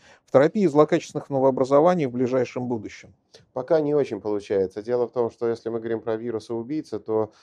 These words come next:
Speaker 2: пока не удаётся, э, обеспечить, чтобы, э, вирусы-убийцы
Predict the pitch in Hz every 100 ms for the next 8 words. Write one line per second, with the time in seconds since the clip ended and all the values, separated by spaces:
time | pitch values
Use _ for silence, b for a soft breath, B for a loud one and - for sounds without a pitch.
0 | b - 104 123 123 110 107 110 110 117
1 | 113 - 107 104 104 101 101 101 101 101
2 | 85 98 90 90 82 80 80 120 120 92
3 | 85 87 104 104 - 117 107 104 - 98
4 | 104 101 b b b _ 95 98 98 82
5 | 95 107 117 110 - 110 104 110 - 107